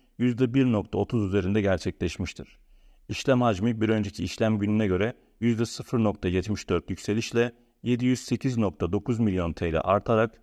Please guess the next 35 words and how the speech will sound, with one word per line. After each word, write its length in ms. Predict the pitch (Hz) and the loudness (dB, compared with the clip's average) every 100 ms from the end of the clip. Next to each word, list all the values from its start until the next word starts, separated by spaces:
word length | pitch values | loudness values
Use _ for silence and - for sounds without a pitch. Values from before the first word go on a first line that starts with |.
| _ - - - - | _ -20 -20 -20 0
doksan 300 | 123 - 127 | 0 2 2
altı 300 | 120 120 - | 4 4 4
nokta 260 | 123 87 95 | 0 2 0
altmış 300 | 95 98 - | 0 -2 0
altı 240 | 101 95 | 0 2
milyar 300 | 104 90 85 | 0 2 0
T 200 | 82 98 | 0 0
L 140 | 90 98 | 2 0
düzeyinde 360 | 104 92 113 | 2 2 2
gerçekleşmiştir. 1000 | 107 92 - 90 95 - 92 - 92 - _ _ _ _ | 4 2 0 -6 -6 -4 -6 -6 -12 -12 _ _ _ _
Son 320 | - 147 151 | -4 0 2
beş 140 | 151 151 | 0 -4
işlem 320 | 127 131 113 | -2 2 4
gününde 340 | 95 85 87 | 2 2 0
ortalama 520 | 107 101 98 104 104 104 | 0 0 0 2 2 2
işlem 280 | - 113 | 0 2
hacmi 380 | 104 82 90 117 - | 2 2 -2 -4 -4
doksan 320 | 123 123 - 123 | -2 -2 0 -4
üç 140 | - | -2
nokta 240 | 110 - 95 _ _ _ - | -6 -4 -10 _ _ _ -18
kırk 240 | - 98 - | -8 -6 -2
yedi 160 | 104 | 2
milyar 300 | 107 95 87 | 2 2 0
T 240 | 82 92 85 | 0 -2 0
L 40 | |
olarak 360 | 85 85 82 - | 0 0 -2 0
gerçekleşirken 880 | 87 80 101 - - 110 - 117 117 - _ | 0 0 -4 -6 -2 -2 0 0 -2 -14 _
son 340 | - 127 120 | -4 0 2
günkü 280 | 113 110 - | 2 0 -2
işlem 320 | 98 - 117 | -6 0 0
hacminde 420 | 107 92 87 82 87 | 2 2 2 -2 0
ortalama 480 | 101 92 98 95 | 0 0 -2 -2
işlem 260 | 95 - 110 | -4 -2 2
hacmine 340 | 110 101 110 | 2 2 -2
göre 260 | 104 104 110 | 0 0 -2